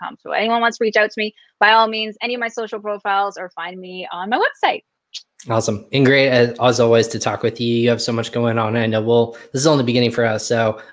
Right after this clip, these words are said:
Speaker 2: um, and thank you for watching, Nita. Again, thank you for, uh, tuning in, staying the whole
Speaker 1: Oh,
Speaker 2: time f-, since the
Speaker 1: thank you.
Speaker 2: beginning. So, uh,
Speaker 1: Oh my God, you're amazing. I love you.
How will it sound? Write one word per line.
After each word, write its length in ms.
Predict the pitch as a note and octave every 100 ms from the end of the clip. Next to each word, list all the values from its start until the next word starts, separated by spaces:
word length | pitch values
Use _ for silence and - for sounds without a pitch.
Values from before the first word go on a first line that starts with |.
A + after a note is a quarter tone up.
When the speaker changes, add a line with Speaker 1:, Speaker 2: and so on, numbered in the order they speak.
| -
Speaker 2:
um, 360 | A#2+ A2+ A2 A2+
and 100 | B2+
thank 140 | C3 C3
you 80 |
for 100 | B2+
watching, 380 | A#2+ B2 A#2+ A2+
Nita. 320 | A#2 A#2 A#2+
Again, 420 | A2+ A2+ A2 A2 -
thank 200 | - A2
you 60 | A2+
for, 420 | G#2 A2+ G#2+ G#2 _ -
uh, 340 | A#2 G#2+ G#2+ G#2 _ _
tuning 280 | - D3
in, 120 | C#3+ C3
staying 240 | - C3
the 80 | B2+
whole 140 | A#2+
Speaker 1:
Oh, 40 | -
Speaker 2:
time 180 | D3+ C3
f-, 80 |
since 180 | - A#2+
the 80 | C3
Speaker 1:
thank 80 | A2+
you. 60 | A#2
Speaker 2:
beginning. 220 | B2 B2 G#2+
So, 220 | C3 B2
uh, 80 | A#2+ - - -
Speaker 1:
Oh 200 | B2 G4
my 160 | A4
God, 140 | G#4 F4+
you're 180 | D#4+ F4
amazing. 560 | D4+ D#4+ B3 G3+ D#3 _ _
I 100 | -
love 220 | D4 G#3+ G3
you. 260 | F#3 E3